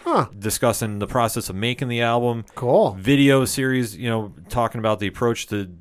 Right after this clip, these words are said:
Speaker 2: you know, producing it.
Speaker 1: Yeah.
Speaker 2: Uh, you're gonna get so much behind the
Speaker 1: That's
Speaker 2: scenes.
Speaker 1: cool.
Speaker 2: Yeah, this is gonna be definitely worth your while. So the sign up now goes until,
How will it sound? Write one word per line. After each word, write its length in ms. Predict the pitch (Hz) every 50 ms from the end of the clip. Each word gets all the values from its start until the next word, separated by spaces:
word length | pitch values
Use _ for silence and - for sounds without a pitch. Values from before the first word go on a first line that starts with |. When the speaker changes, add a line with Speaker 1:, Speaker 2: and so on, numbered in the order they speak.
| 76 87 78 67 76 82
Speaker 2:
you 60 | 90
know, 40 | 90 -
producing 600 | - 92 87 82 - 123 139 139 - 151 139 135
it. 180 | 135 131 120 - _ -
Speaker 1:
Yeah. 320 | 160 165 165 156 143 127 120 -
Speaker 2:
Uh, 320 | 110 113 113 113 110 92 - - _ _ _ - 117
you're 220 | 123 151 208 226
gonna 160 | 269 285 262
get 180 | 233 226 208 -
so 180 | - - 196 180
much 200 | 180 165 - -
behind 360 | 131 113 127 143 143 143 127
the 60 | 113
Speaker 1:
That's 160 | 104 113 135
Speaker 2:
scenes. 180 | 143 120 120 113
Speaker 1:
cool. 260 | 110 107 110 104 101 - - _ -
Speaker 2:
Yeah, 240 | 127 131 135 113 104
this 300 | 98 127 170 196 - 202
is 160 | 165 143 135
gonna 160 | 143 139 127
be 100 | 123 123
definitely 340 | 113 120 117 107 - 117 107 101 104
worth 240 | 104 107 98 -
your 120 | 101 104 98
while. 440 | 90 90 87 87 87 85 82 - - - - - - _ -
So 720 | - - - 131 123 117 117 117 113 110 104 - - - _ _ _ _ _ _ _ _
the 120 | 107 110 110
sign 320 | - - 190 214 254 262 226
up 140 | 190 143 156
now 220 | 151 147 139 135 123
goes 500 | 110 131 123 117 113 113 113 104 - - -
until, 800 | 110 110 110 - - - 147 127 123 123 123 120 117 - -